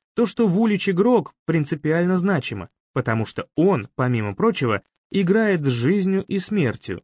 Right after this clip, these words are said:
и дает Печорину возможность с новой и финальной остротой поставить ключевой вопрос о природе и границах фатализма. Вопрос этот так или иначе звучит во всех повестях романного цикла.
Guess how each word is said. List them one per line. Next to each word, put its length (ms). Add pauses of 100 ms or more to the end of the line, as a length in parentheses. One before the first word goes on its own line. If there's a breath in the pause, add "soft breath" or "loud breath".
и 140
дает 360
Печорину 600 (300)
возможность 800
с 160
новой 580
и 200
финальной 760 (180)
остротой 640
поставить 640
ключевой 520
вопрос 480 (280)
о 120
природе 500
и 180
границах 560
фатализма. 560 (920)
Вопрос 480
этот 300
так 200
или 180
иначе 300
звучит 460
во 160
всех 500
повестях 500
романного 460
цикла. 460